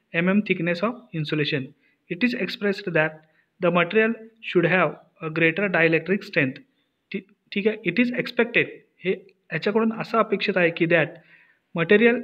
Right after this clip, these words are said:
should have a greater dielectric strength. मटेरियलचा जो डायलेक्ट्रिक स्ट्रेंथ आहे तो अधिक जास्त हवा. सीरियल नंबर मटेरियल दिलेला आहे आणि पर्टिक्युलर डायलेक्ट्रिक स्ट्रेंथसुद्धा दिलेला आहे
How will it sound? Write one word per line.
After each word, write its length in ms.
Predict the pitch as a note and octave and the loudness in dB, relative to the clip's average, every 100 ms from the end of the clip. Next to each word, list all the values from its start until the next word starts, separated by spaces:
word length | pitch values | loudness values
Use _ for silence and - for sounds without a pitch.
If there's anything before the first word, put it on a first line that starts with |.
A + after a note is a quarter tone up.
| - | -4
should 200 | - F3 | 2 4
have 180 | F3 E3 E3+ _ - | 4 0 -4 _ -4
a 120 | E3+ E3+ | 0 2
greater 240 | E3 G3 F#3 | 2 2 2
dielectric 500 | D#3 D#3 D3+ G#3+ A3 - | 2 2 -2 -4 -6 -2
strength. 280 | E3 C3 - | 0 0 -6
मटेरियलचा 480 | D#3 E3 F#3+ F#3 F#3+ | -8 2 2 2 -2
जो 280 | F#3 G3 G3 | 0 -2 0
डायलेक्ट्रिक 380 | E3 E3+ F3+ G3+ | 2 2 0 -6
स्ट्रेंथ 300 | - G3 F3+ | -2 -2 0
आहे 100 | D3+ D3 | 0 -2
तो 80 | F#3+ | -4
अधिक 280 | F3 E3 F3+ | -2 -2 0
जास्त 240 | F3+ E3+ F#3 | 0 -2 -2
हवा. 300 | D#3+ D3+ E3+ - _ _ _ _ _ - _ _ _ _ | 0 0 -4 -10 _ _ _ _ _ -20 _ _ _ _
सीरियल 300 | - G3 A3 | 2 4 6
नंबर 340 | A3+ A3 A3+ A#3 | 4 4 2 2
मटेरियल 400 | F#3+ E3+ F#3+ G#3 | 0 2 4 4
दिलेला 300 | G3+ G3+ G3+ | 4 2 4
आहे 220 | F#3+ G#3 | 2 2
आणि 200 | G#3 F3 | 0 -2
पर्टिक्युलर 680 | F3+ E3+ D#3+ F#3 F#3+ F#3+ G3 G3 - E3 | 0 0 0 0 4 6 4 2 -12 -2
डायलेक्ट्रिक 440 | D#3+ E3+ F3+ F#3+ | 0 0 -2 -6
स्ट्रेंथसुद्धा 500 | - F#3 F3+ F#3 F#3 | -4 -2 -2 0 0
दिलेला 300 | F3+ F3+ | 2 2
आहे 80 | F3 | 2